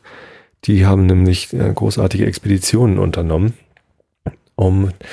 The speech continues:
den kurzen Moment, wo die Venus, ähm, direkt vor der Sonne, also zwischen uns und der Sonne durchmarschiert, zu untersuchen. Und zwar wollten sie das von unterschiedlichen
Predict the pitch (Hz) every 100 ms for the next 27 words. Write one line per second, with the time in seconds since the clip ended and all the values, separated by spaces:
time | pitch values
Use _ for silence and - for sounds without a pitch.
0 | - - - _ _ - 90 87 - _
1 | _ _ _ _ _ - - 131 - 110
2 | 104 90 107 143 - 127 - - 101 101
3 | 98 101 95 101 107 110 - - - -
4 | - _ _ _ _ 95 87 90 85 -
5 | 95 107 - - 104 98 95 95 92 87
6 | - - 107 98 95 104 104 - 92 87
7 | - - - 92 110 - 95 92 98 95
8 | 107 104 - - - - - - 98 90
9 | - 98 95 - - _ _ _ _ _
10 | _ _ _ _ 98 98 95 98 - 98
11 | - 87 95 90 95 101 - 90 - 87
12 | 85 - 98 - 110 95 104 98